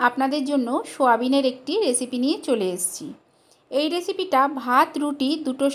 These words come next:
সঙ্গেই খেতে ভীষণই ভালো লাগে। খুব অল্প সময়ে কিভাবে আপনারা এই রান্নাটা করে নিতে পারেন, সেটাই আজকে আমি আপনাদের সঙ্গে শেয়ার করব। তাহলে দেরি না করে আরম্ভ করা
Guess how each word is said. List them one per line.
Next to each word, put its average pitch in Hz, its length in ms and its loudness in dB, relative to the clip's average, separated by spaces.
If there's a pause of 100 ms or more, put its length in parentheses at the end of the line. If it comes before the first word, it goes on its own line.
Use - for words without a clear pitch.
সঙ্গেই 311 400 2
খেতে 254 280 0 (160)
ভীষণই 269 480 0
ভালো 208 200 2
লাগে। 160 300 -2 (760)
খুব 370 160 0 (160)
অল্প 254 180 4 (200)
সময়ে 269 420 6 (680)
কিভাবে 302 400 0 (300)
আপনারা 262 320 2 (180)
এই 262 100 4 (200)
রান্নাটা 233 480 0
করে 240 240 6
নিতে 240 220 -2
পারেন, 240 220 2 (180)
সেটাই 269 400 0
আজকে 214 220 -4 (100)
আমি 233 120 -6 (120)
আপনাদের 220 380 -6
সঙ্গে 233 240 -4 (400)
শেয়ার 247 260 4 (100)
করব। 165 180 -4 (680)
তাহলে 311 220 2 (100)
দেরি 277 220 0
না 311 140 2
করে 269 160 2 (280)
আরম্ভ 262 300 2
করা 262 180 4